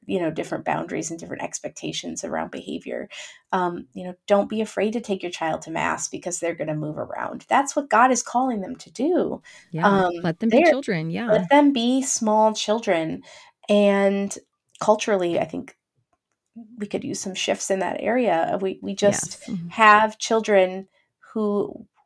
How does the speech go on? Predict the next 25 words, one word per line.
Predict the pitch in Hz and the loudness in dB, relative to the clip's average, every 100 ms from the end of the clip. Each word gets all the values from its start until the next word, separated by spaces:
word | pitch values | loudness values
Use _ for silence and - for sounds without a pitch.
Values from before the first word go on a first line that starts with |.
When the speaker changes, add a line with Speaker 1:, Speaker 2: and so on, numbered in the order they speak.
| - | -4
Speaker 1:
were | 202 | -2
made | 196 180 214 208 | 0 -2 -4 2
by | 202 | 2
God | 185 175 175 175 175 | 2 0 0 0 -4
to | - 185 | -14 -10
move | 180 175 185 202 190 | -6 -2 -2 0 -2
and | 175 | -2
to | 190 | -8
be | 185 190 | -10 -2
loud | 180 175 185 185 | 2 4 2 0
and | |
to | 180 - | -6 -2
ask | 190 202 - | -2 -2 -2
questions. | 190 190 - 190 - 190 - - - - | -2 -2 -6 -8 -6 -8 -10 -18 -14 -8
Be | 202 | -8
curious | - - 226 247 220 - | -6 -6 -2 -2 -2 -4
with | 165 165 - | -6 -8 -8
them. | 127 135 - - _ - | -6 -8 -10 -18 _ -6
Don't | 180 - | -6 -4
be | 185 | -4
embarrassed | 185 180 160 185 180 - - | -4 -2 2 2 2 -2 -2
by | - | -2
that. | - - - | -2 -2 -2
That | - 87 | -2 0
is, | 90 190 - | -2 -2 -6